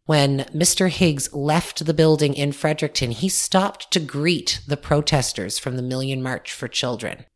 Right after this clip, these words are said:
And when somebody asked if he was going to stop over to say hello and greet the counter-protesters from the two S L G B T Q community,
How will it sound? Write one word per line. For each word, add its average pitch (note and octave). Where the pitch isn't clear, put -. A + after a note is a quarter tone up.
And D#3
when E3
somebody F3+
asked E3+
if C#3+
he C#3+
was C3+
going C#3
to C3+
stop D#3
over C3+
to C3
say D3+
hello C3
and B2+
greet C3
the C3+
counter-protesters B2
from B2
the A#2+
two -
S B2
L B2
G A#2+
B A#2
T -
Q -
community, E3+